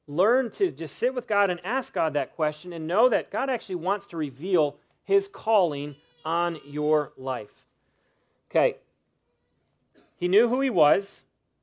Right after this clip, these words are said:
"I'm a servant." Secondly, he knew what God had called him to do. And then thirdly, he understand, he understood his mission.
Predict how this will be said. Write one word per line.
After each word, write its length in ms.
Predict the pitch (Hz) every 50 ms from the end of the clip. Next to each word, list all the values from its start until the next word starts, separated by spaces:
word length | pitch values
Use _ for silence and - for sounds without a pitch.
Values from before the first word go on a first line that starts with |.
| _ _ _ _ _ -
"I'm 100 | 143 202
a 40 | 208
servant." 560 | - - 214 190 185 180 190 196 185 - _
Secondly, 720 | - - 233 233 233 - 226 190 175 170 165 170 175 143 _ _ _ _
he 160 | _ - 202
knew 260 | 185 180 190 220 262 269
what 200 | 240 208 - -
God 240 | 190 190 196 185
had 200 | 160 170 160 -
called 380 | - - - 220 226 233 233 233
him 160 | 233 233 220 196
to 100 | 196 165
do. 540 | 139 123 135 165 151 135 127 131 147 143 _ _ _ _ _ _ _ _ _ -
And 180 | 156 175 185
then 260 | 190 196 196 190 - - _ _ _ _ _ -
thirdly, 640 | 247 262 294 294 226 165 147 143 143 147 151 156 - _ _ _ _ _ _ _
he 140 | - 220 233
understand, 640 | 240 262 240 - - - 214 220 233 220 202 170
he 120 | 143 185 220
understood 540 | 226 247 247 185 - - - 226 214 202 170
his 200 | 190 180 143 151
mission. 600 | 170 175 185 196 180 - - 151 117 98 95